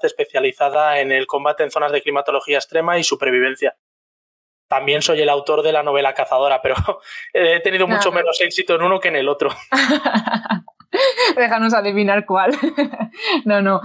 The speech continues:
Speaker 2: no, está, está bien mencionar estas cosas porque, bueno, también está bien que la gente nos conozca, ¿no? Las obras que hemos escrito, lo, lo que hemos hecho, aunque yo por ahora no, no tengo nada de lo que <laughs> presumir, pero está bien también un espacio. Porque además,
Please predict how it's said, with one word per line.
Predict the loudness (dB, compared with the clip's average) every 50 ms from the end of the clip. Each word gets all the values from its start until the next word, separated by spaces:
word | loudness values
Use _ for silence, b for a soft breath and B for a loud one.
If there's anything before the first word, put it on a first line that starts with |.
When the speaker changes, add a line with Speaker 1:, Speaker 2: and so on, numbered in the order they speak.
| -6 -4
Speaker 2:
no, | 0 0
está, | 0 0 0 -2 -2
está | -2 -2 -2 -2
bien | 0 0 2 2
mencionar | 2 2 2 2 2 4 2
estas | 2 2 -2 -4 -2
cosas | 0 0 0 0 -2
porque, | -4 -6 -4 -2 0 0 2 2 0 0 0
bueno, | 0 0 -2 -2
también | -4 -2 0 0 0
está | 0 0 0
bien | 0 0 0
que | 0 0
la | 0 0
gente | 0 -2 0 0 0
nos | 0 0 0 0
conozca, | 0 0 0 -2 0 0 0
¿no? | 2
Las | 0 0 0 0
obras | 0 0 -2 -2
que | -2 -2
hemos | 0 0 0 0
escrito, | -2 -2 -2 -2 -2 0 2 2 2 2
lo, | 2 2 2 2 2
lo | 0 0
que | 0 0
hemos | -2 0 -2 -2
hecho, | -4 -2 0 2 2
aunque | 2 0 0 -2 0
yo | 2 2 2 0 0
por | 0 0
ahora | 2 2 2 2
no, | 0 0 0 0 -2 B B B B B B B B _ _
no | -4 -2 0 0
tengo | 0 0 0 0
nada | 2 2 2 2
de | 2
lo | 0 0
que | 0 -2
<laughs> | 0 -2 -2 0
presumir, | 0 -2 -2 -2 -4 -2 0 0 0 0 -2 B B B B B B B _
pero | 0 0 0
está | 0 0 0 0
bien | 0 -2 -2
también | -2 0 2 2 2
un | 4
espacio. | 2 0 0 -2 -2 -2 -2 -2 -2 -2 -2 -2 B B B B B B
Porque | -4 -2 0 2
además, | 2 2 2 2 0 -2